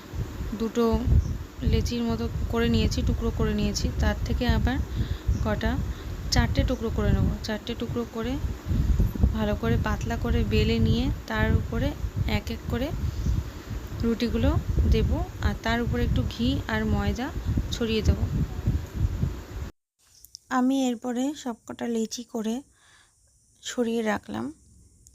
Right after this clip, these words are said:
এরপরে একটা একটা করে আমি পাতলা করে বেলে নেব অল্প অল্প ময়দা দিয়ে। তো আমি যেই কটা লেচি করেছিলাম সব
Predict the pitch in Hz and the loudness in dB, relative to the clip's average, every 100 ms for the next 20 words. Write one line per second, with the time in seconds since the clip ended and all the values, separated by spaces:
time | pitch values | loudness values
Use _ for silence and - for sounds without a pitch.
0 | _ - 214 - 226 277 - _ _ 220 | _ -8 -8 -4 -4 -4 -8 _ _ -10
1 | - 247 240 240 240 233 233 302 381 - | -8 -10 -8 -8 -4 -2 -2 -4 -8 -16
2 | _ _ _ 240 226 233 226 233 294 226 | _ _ _ -4 -4 -6 -4 -4 -2 0
3 | 202 196 190 233 285 - - 208 208 233 | 0 -2 -4 -10 -16 -16 -8 -8 -6 -10
4 | 226 247 254 220 202 208 208 220 - _ | -8 -6 -4 -2 -2 -4 -6 -8 -12 _
5 | _ _ _ _ - - _ _ _ _ | _ _ _ _ -20 -20 _ _ _ _
6 | _ _ _ _ _ - 254 247 247 240 | _ _ _ _ _ -6 0 2 4 4
7 | 220 226 220 240 233 - - 233 226 233 | 4 0 -2 0 -2 -4 -6 -4 -4 -6
8 | 240 240 | -6 -4